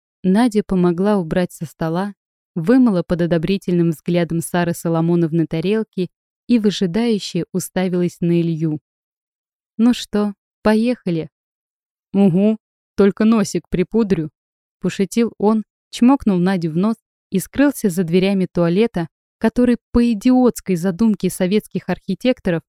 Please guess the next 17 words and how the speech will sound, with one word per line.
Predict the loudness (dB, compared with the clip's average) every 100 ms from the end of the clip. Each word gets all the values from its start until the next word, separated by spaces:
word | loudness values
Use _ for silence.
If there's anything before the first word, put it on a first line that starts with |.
| _ _
находился | -2 0 0 0 -2 -2 -4
аккурат | -4 -4 0 0 0
рядом | -2 0 -2
с | -4
кухней. | -4 -2 -2 -4 -6 -8 _ _ _ _ _ _ _ -4
И | -4 -2
тут | -2 -2 _
Надя | 0 0 -2 -4 -6 -6 _ _ _ _
окончательно | -10 -4 -2 -2 0 -2 0 0 0 0
сбрендила. | -4 -2 2 2 2 -2 -6 -10 _ _ _ _ _ _
Выглянула | 0 2 2 2 2 2
в | 0
небольшой | 2 0 0 -2
коридорчик, | -2 -4 0 0 -2 -6 -12 _ _ _
ведущий | 0 0 0 -2 -2
в | -4
прихожую, | -2 -4 0 0 2 -2 -4